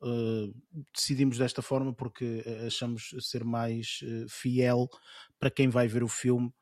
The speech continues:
Portanto, há aqui determinados aspectos que, sinceramente, podem, podem, podem ser spoilers e nós vamos tentar evitar ao máximo nesta, nesta área de review.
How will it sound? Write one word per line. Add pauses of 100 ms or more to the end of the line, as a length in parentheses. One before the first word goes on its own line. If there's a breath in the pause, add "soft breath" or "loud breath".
(200)
Portanto,
há
aqui
determinados
aspectos
que,
sinceramente,
podem,
podem,
podem
ser
spoilers
e
nós
vamos
tentar
evitar
ao
máximo
nesta,
nesta
área
de
review.